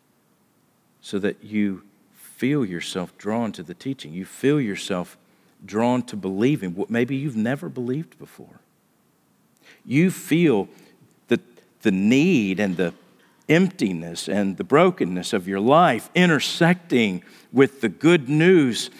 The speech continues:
of who Jesus is and all that he's done for you that you can't do for yourself. And so God draws you and woos you, and there you are standing before the water, and you're saying, "I want nothing more than to drink. I choose to drink."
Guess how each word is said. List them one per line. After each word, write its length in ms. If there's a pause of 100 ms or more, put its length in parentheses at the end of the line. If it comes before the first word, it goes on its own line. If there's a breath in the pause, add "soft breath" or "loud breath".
(140)
of 140
who 260
Jesus 580
is 300
and 200
all 240
that 160
he's 280
done 300
for 220
you 260
that 180
you 160
can't 460
do 220
for 500
yourself. 540
And 80
so 180 (260 loud breath)
God 300
draws 500
you 160
and 140
woos 400
you, 120
and 140
there 180
you 260
are 240
standing 520
before 380
the 80
water, 400 (340 loud breath)
and 120
you're 100
saying, 300
"I 100
want 240
nothing 460
more 440
than 200
to 120
drink. 720 (460 soft breath)
I 380 (580)
choose 760
to 200
drink." 960